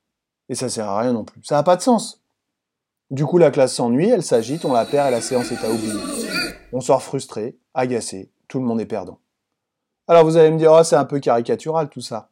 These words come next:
Si seulement. Je suis peut-être même en dessous de la vérité, ça fait vingt ans que je cherche des solutions.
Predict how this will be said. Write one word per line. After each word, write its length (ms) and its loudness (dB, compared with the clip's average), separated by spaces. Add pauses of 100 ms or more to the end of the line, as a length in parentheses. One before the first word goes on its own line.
Si 160 -14
seulement. 380 -8 (920)
Je 120 -16
suis 60 -8
peut-être 300 2
même 160 0
en 80 2
dessous 220 -6
de 40 -2
la 120 2
vérité, 500 -2
ça 140 -4
fait 100 -8
vingt 260 -2
ans 140 -4
que 60 -12
je 80 -8
cherche 220 -8
des 100 -10
solutions. 420 -16